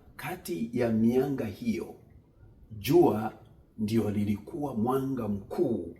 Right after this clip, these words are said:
kuliko mianga yote. Siku hizo tatu za mwisho zinajumuisha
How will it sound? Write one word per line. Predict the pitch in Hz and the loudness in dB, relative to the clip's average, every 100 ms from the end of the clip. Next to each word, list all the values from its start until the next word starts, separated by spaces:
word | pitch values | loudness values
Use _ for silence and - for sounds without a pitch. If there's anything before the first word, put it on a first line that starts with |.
| - | -12
kuliko | - 107 113 98 | -6 -4 -4 -4
mianga | 95 98 101 101 - | -2 0 2 0 -4
yote. | 87 90 - - - - - - - - _ _ _ - - - _ _ _ - - - - - - - - - - | -4 -2 -4 -6 -16 -18 -20 -20 -20 -20 _ _ _ -20 -20 -20 _ _ _ -20 -20 -20 -20 -20 -20 -20 -20 -20 -8
Siku | - - 151 147 | -2 0 0 -2
hizo | 143 226 254 - - | -2 -2 -2 -2 -2
tatu | - - 170 - | -6 -12 -10 -6
za | 127 123 | -2 0
mwisho | 117 139 113 - - - - - - _ - - - - _ | 2 0 -2 -4 -12 -14 -18 -20 -20 _ -20 -20 -20 -20 _
zinajumuisha | - 123 110 113 104 117 110 120 175 - - - | -4 0 2 0 0 2 4 2 2 0 -4 -8